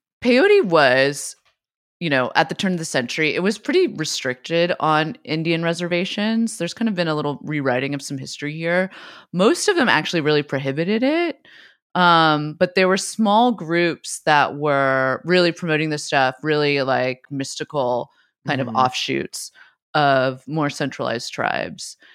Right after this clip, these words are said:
Speaker 1: And in nineteen eighteen, Congress tries to ban it as a narcotic.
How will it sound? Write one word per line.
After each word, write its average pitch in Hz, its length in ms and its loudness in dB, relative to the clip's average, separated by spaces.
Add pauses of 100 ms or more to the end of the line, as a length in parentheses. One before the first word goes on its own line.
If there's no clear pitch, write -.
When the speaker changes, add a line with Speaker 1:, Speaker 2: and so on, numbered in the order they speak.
(220)
Speaker 1:
And 165 320 4
in 185 180 2
nineteen 262 380 0
eighteen, 165 560 -2
Congress 147 420 -2
tries 135 280 -2
to 139 100 -14
ban 127 280 -4
it 135 140 0 (160)
as 127 260 0
a 147 40 -4
narcotic. 131 720 -2